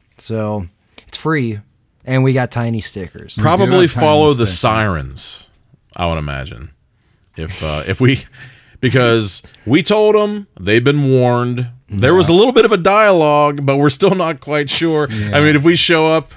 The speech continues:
Speaker 3: if we show up,
Speaker 1: Oh,
Speaker 3: and
Speaker 1: we
Speaker 3: we
Speaker 1: will
Speaker 3: are
Speaker 1: show
Speaker 3: going to
Speaker 1: up.
Speaker 3: show
Speaker 1: Yeah.
Speaker 3: up,
Speaker 2: Oh, yeah.
Speaker 3: we are doing it.
Speaker 2: Yeah.
Speaker 3: So,
Speaker 1: Right.
Speaker 3: yeah.
Speaker 1: It's gonna happen if it has to happen in the parking lot.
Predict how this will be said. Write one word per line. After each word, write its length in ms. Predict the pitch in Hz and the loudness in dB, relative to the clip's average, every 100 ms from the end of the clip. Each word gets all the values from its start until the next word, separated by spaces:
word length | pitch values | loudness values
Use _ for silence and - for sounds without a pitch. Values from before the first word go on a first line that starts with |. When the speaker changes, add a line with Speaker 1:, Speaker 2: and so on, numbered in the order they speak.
| _ _ _ _ - | _ _ _ _ -2
Speaker 3:
if 160 | 120 | 0
we 140 | 147 247 | 4 4
show 340 | - 254 240 | 4 4 4
up, 320 | 214 127 120 - | 4 2 -2 0
Speaker 1:
Oh, 80 | 170 | 4
Speaker 3:
and 60 | |
Speaker 1:
we 140 | 185 202 | 6 6
Speaker 3:
we 60 | |
Speaker 1:
will 100 | 185 | 6
Speaker 3:
are 160 | 151 160 | 6 4
Speaker 1:
show 100 | 151 | 4
Speaker 3:
going 200 | 170 165 | 2 2
to 20 | |
Speaker 1:
up. 40 | |
Speaker 3:
show 200 | 160 175 | 2 2
Speaker 1:
Yeah. 160 | 175 139 | 4 4
Speaker 3:
up, 220 | 113 104 - | 2 -2 -6
Speaker 2:
Oh, 160 | 147 127 | -6 -4
yeah. 160 | 90 | -6
Speaker 3:
we 240 | 98 143 160 | 2 4 6
are 260 | 156 156 | 6 4
doing 360 | 143 151 147 104 | 4 4 4 2
it. 320 | 80 - - - | -2 -8 -18 -12
Speaker 2:
Yeah. 80 | 92 | -6
Speaker 3:
So, 460 | 92 107 101 95 90 | -2 0 0 0 0
Speaker 1:
Right. 180 | 131 | 0
Speaker 3:
yeah. 320 | 107 95 65 - - | -2 -4 -6 -12 -12
Speaker 1:
It's 180 | - 127 | -10 -6
gonna 160 | 160 135 | -4 -2
happen 600 | 123 123 113 104 98 85 - - _ _ | -2 -2 -4 -6 -6 -10 -18 -20 _ _
if 200 | - 123 117 | -2 -2 0
it 180 | 120 | 0
has 180 | 113 113 | 0 -2
to 60 | 117 | 0
happen 320 | 110 107 107 | 0 0 -2
in 80 | 101 | -4
the 60 | 92 | -4
parking 360 | 107 101 101 | -4 -4 -6
lot. 260 | 90 85 | -8 -12